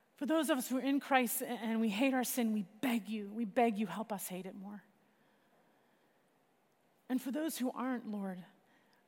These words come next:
we ask, open eyes, shine your light, make it be irresistible. God, we need to be rescued.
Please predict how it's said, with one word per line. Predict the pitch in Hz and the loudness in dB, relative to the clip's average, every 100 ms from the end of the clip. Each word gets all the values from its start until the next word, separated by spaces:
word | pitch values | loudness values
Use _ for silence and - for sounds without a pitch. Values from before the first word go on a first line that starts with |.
| _ _ - | _ _ -2
we | 220 226 | 2 2
ask, | 190 190 - - - 247 285 | 2 -4 -6 -10 -14 -16 -8
open | 254 262 262 233 202 | -2 -2 -2 -6 -6
eyes, | 202 196 185 - - _ _ _ _ _ _ _ _ | -6 -8 -10 -12 -14 _ _ _ _ _ _ _ _
shine | - - - 262 277 277 247 - | -4 0 2 4 4 4 2 0
your | 226 247 233 | 0 0 0
light, | 196 196 202 | -2 -4 -2
make | 226 240 233 | 2 2 2
it | 220 - 208 | -4 -6 -6
be | 196 - | -6 -2
irresistible. | 262 254 220 202 302 - 208 190 196 _ _ - - _ _ _ _ _ _ _ _ _ _ _ - | 0 2 0 0 0 -2 -6 -12 -16 _ _ -20 -20 _ _ _ _ _ _ _ _ _ _ _ -2
God, | 233 | 0
we | 226 247 | 4 4
need | 240 233 214 | 4 2 0
to | |
be | 202 202 | -2 -4
rescued. | 202 170 - 202 196 | -6 -8 -10 -12 -14